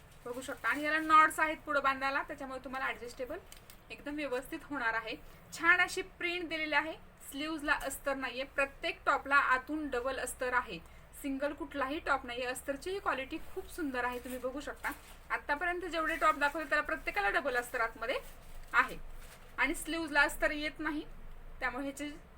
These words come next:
जो लुक आहे तोही खूप सुंदर आहे. प्रिंटही याच्यावरची खूप छान आहे, दोन्ही साईडला छान अशी प्रिंट दिलेली आहे.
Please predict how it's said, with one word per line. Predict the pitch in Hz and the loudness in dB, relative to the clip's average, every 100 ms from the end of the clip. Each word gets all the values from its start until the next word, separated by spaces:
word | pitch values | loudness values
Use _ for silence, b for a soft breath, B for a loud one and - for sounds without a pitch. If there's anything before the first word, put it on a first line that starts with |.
| - | -12
जो | 277 | -6
लुक | 262 262 311 - | -6 -4 -4 0
आहे | 311 285 | 2 0
तोही | 285 339 370 415 | -2 -2 -2 -4
खूप | 427 427 | -6 -6
सुंदर | 359 277 | -6 -2
आहे. | 277 277 277 | 0 0 -4
प्रिंटही | - 277 302 302 330 349 | -6 -4 -4 -2 -2 -2
याच्यावरची | 330 294 277 - | -2 -4 -6 -8
खूप | 320 - - 453 466 | -14 -12 -2 0 0
छान | - 262 | 0 -2
आहे, | 247 247 | -2 -6
दोन्ही | 302 262 262 254 415 | -6 -4 -4 -4 -4
साईडला | 370 262 254 277 - | -4 -4 -4 -4 0
छान | 269 | 0
अशी | 254 254 | 0 -6
प्रिंट | 285 262 240 226 | -10 -6 -8 -6
दिलेली | 208 202 | -8 -4
आहे. | 247 180 | -4 -4